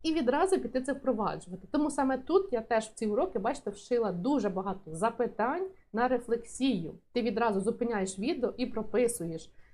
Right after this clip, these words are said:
а не просто прослухала, прохлопала, така, «Ну окей». <laughs> Ні, ти відразу пишеш свої ідеї.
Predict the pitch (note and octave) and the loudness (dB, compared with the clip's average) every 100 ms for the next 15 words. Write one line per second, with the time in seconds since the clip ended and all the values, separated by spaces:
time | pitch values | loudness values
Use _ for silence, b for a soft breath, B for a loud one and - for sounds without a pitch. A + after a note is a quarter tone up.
0 | b - A3+ A3 A3+ A3 F#3+ - - A3+ | b -2 0 0 -2 -4 -6 -8 -6 -6
1 | A#3 C4+ F4+ F4 D#4 D4 C#4 - G3 A#3 | -2 0 0 0 0 0 -2 -4 -2 2
2 | D4 - C4 B3+ A#3+ B B - A3 A3 | 2 4 4 4 0 B B -8 -6 -2
3 | G#3+ G3+ - F4 A3+ - G3 B3 - - | -2 -4 -2 0 0 -2 -2 -2 -2 -2
4 | D4+ C#4 C4+ - B4 G#4+ C4+ B3+ G#3+ F3+ | -2 -2 -8 -8 -8 -6 2 4 4 4
5 | A3+ A3+ A#3+ G3 G3 - D#4+ C#4 - - | -2 0 0 0 -2 -2 -2 -2 -4 -8
6 | - - G#3+ A3 A3+ F#3 F#3 D#3 D#3 | -18 -8 -2 0 0 0 0 0 -4